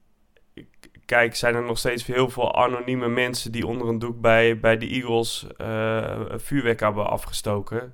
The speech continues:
Ja, weet je, en die komen niet naar buiten met een naam en toenaam. Ja, dan is het wel makkelijk om degene die, waarvan de naam wel, eh, openbaar is, eh, zijn vertrek, eh, te eisen. En uiteindelijk zelf geen verantwoordelijkheid te nemen.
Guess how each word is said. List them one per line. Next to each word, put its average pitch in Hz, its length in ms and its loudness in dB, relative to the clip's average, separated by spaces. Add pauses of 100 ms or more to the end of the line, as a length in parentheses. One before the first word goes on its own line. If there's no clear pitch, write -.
(140)
Ja, 104 340 0
weet 110 220 0
je, 113 100 -2
en 117 140 2
die 120 120 -4
komen 123 280 2
niet 131 160 2
naar 107 140 -2
buiten 101 500 2
met 104 320 -6
een 113 100 -2
naam 101 220 4
en 98 80 -4
toenaam. 104 500 0 (580)
Ja, 101 200 4
dan 110 180 4
is 110 100 2
het 110 80 -8
wel 113 140 4
makkelijk 117 400 2
om 117 120 -2
degene 113 380 0
die, 110 140 -2
waarvan 110 320 2
de 113 80 -2
naam 110 280 2
wel, 117 380 4
eh, 110 360 2
openbaar 110 580 6
is, 113 200 2
eh, 73 100 -4
zijn 113 240 4
vertrek, - 420 6
eh, 104 360 2 (120)
te 107 100 2
eisen. 107 580 -2 (760)
En 107 300 0
uiteindelijk 110 440 2
zelf 113 480 4 (240)
geen 117 280 -4
verantwoordelijkheid 101 680 -4
te - 80 -10
nemen. 101 360 -8